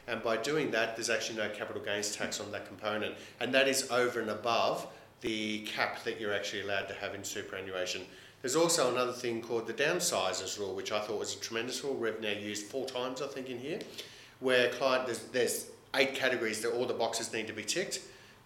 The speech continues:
Clients are over age sixty-five, they've retired, they've sold their principal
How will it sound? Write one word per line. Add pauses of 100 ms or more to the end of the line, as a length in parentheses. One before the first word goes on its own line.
Clients
are
over
age
sixty-five, (160)
they've
retired,
they've
sold
their
principal